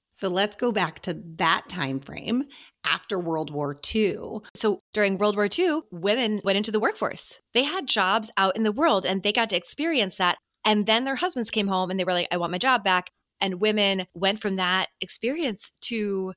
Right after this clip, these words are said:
Speaker 2: that submissive experience, 'cause that's what it was in the
Speaker 1: Oh, yeah.
Speaker 2: nineteen fifties. You stay home,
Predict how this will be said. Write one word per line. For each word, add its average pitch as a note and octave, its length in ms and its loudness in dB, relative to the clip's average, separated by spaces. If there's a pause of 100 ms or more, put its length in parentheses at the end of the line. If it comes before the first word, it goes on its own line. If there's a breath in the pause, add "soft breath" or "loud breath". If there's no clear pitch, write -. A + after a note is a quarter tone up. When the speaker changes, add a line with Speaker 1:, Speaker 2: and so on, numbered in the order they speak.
(100)
Speaker 2:
that F#3+ 220 0
submissive G#3 800 2
experience, F3+ 540 0 (120)
'cause G3 140 -6
that's G3 180 -2
what A#3+ 80 0
it - 80 -2
was F3 520 0
in G3+ 140 -2
the G3 60 -2
Speaker 1:
Oh, F#3 40 -2
yeah. - 0 -
Speaker 2:
nineteen F3+ 680 -4 (180)
fifties. - 720 -6 (400)
You F#3 320 -4
stay E4+ 260 2
home, A3 480 2